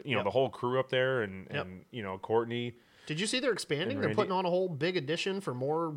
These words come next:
Speaker 2: dining room. They're doubling the size of the dining
Speaker 1: Did
Speaker 2: room.
Speaker 1: not see that.
Speaker 2: Yeah, they put a Facebook post. They were pouring concrete, like, uh, a week or two ago to
Speaker 1: Wow.
Speaker 2: ex-, to expand. I'm like, "Jeez, they're,
Speaker 1: Wow.
Speaker 2: they're killing." I mean, they're, that is definitely the best outfit. Like,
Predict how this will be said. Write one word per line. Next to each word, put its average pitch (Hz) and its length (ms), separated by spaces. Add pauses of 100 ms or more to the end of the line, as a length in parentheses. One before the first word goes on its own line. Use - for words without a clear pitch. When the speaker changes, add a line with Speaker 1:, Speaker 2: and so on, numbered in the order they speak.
(160)
Speaker 2:
dining 160 340
room. 208 240
They're 139 160
doubling 156 540
the 151 40
size 147 300
of 139 60
the 123 80
dining 123 340
Speaker 1:
Did 170 80
Speaker 2:
room. 104 80
Speaker 1:
not 101 160
see 127 140
that. 110 340
Speaker 2:
Yeah, 160 280
they 135 120
put 139 160
a 131 40
Facebook 139 420
post. 135 240
They 139 80
were 127 100
pouring 139 320
concrete, 139 520
like, 110 300
uh, 107 380
a 104 60
week 120 200
or - 60
two 104 180
ago 101 280 (460)
to 139 60
Speaker 1:
Wow. 117 100 (120)
Speaker 2:
ex-, 104 120
to 160 100
expand. 127 480
I'm 107 100
like, - 160
"Jeez, - 460 (460)
they're, - 100
Speaker 1:
Wow. 92 240
Speaker 2:
they're 185 100
killing." 156 400
I 131 60
mean, 139 180
they're, 160 340 (500)
that 220 200
is 208 140
definitely 160 400
the 139 160
best 131 420 (180)
outfit. - 600
Like, 113 260